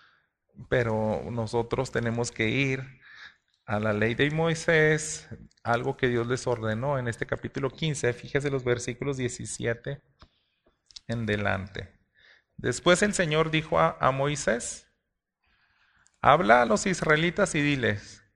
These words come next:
cuando entren en la tierra donde los llevo, será que cuando coman de la comida de la tierra, elevarán una ofrenda al Señor. De las primicias de su masa, elevarán una torta como ofrenda,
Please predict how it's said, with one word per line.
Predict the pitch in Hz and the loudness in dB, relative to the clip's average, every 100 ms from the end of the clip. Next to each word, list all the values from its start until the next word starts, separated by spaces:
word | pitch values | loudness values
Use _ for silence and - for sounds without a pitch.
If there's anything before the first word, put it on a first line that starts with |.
| _ _ _ _ _ _ | _ _ _ _ _ _
cuando | 127 127 127 139 | -2 0 0 2
entren | 175 175 196 190 | 0 0 -2 0
en | 170 | 0
la | 139 127 | -2 -2
tierra | 151 156 156 160 | 2 4 4 2
donde | 147 127 | 2 0
los | 113 120 | -2 0
llevo, | 147 151 127 127 - | 2 2 0 -4 -8
será | - - 120 120 120 127 | -14 -4 0 2 2 0
que | - 139 | -4 -12
cuando | - 127 117 110 110 110 107 _ _ _ _ | -4 0 0 -2 -4 -6 -8 _ _ _ _
coman | - 135 151 170 185 180 - - _ - | 0 0 0 -2 -4 -8 -18 -20 _ -8
de | 113 | -2
la | 117 110 | -2 -2
comida | 117 117 123 151 | -6 -4 0 0
de | 139 | 0
la | 123 | 0
tierra, | 160 160 139 135 - | 4 4 4 0 -2
elevarán | - 123 117 113 107 107 110 113 | -4 -2 0 0 0 0 -2 -4
una | 120 120 | -6 -6
ofrenda | 120 - 113 113 110 | -6 -4 -4 -4 -4
al | 110 | -6
Señor. | 113 120 131 175 - _ _ _ _ - - _ - | -8 -10 -8 -10 -12 _ _ _ _ -20 -20 _ -12
De | 120 123 | -4 -2
las | 123 123 - | 2 0 -2
primicias | - 127 127 135 165 185 - 208 190 | -6 -4 -2 0 0 0 -2 -2 0
de | 175 | 0
su | 147 135 | 0 -4
masa, | 135 175 180 - 135 143 - - _ _ - | 0 2 2 0 -2 -2 -10 -20 _ _ -12
elevarán | - 120 113 110 104 110 135 | -4 -2 0 2 2 2 2
una | 135 123 127 | 0 -2 -2
torta | - 135 131 135 131 135 135 | -2 0 0 0 -2 -4 -2
como | 123 120 117 117 | -4 -2 -2 -4
ofrenda, | 117 143 165 170 - | -2 -2 -2 -2 -4